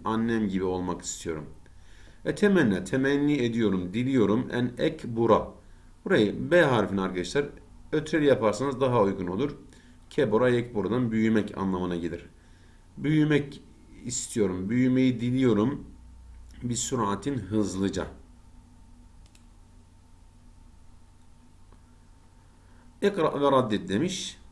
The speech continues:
Bakalım. İnnehu yahtacu ila. İhtace, yahtacu, ihtiyaç ila ile kullanılıyor. İhtiyaç duyuyor. Rahatin, dinlenmeye ihtiyaç duyuyor.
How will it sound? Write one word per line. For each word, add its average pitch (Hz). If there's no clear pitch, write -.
Bakalım. 139
İnnehu 147
yahtacu 131
ila. 101
İhtace, 117
yahtacu, 107
ihtiyaç 156
ila 131
ile 85
kullanılıyor. 98
İhtiyaç 131
duyuyor. 110
Rahatin, 113
dinlenmeye 101
ihtiyaç 107
duyuyor. 87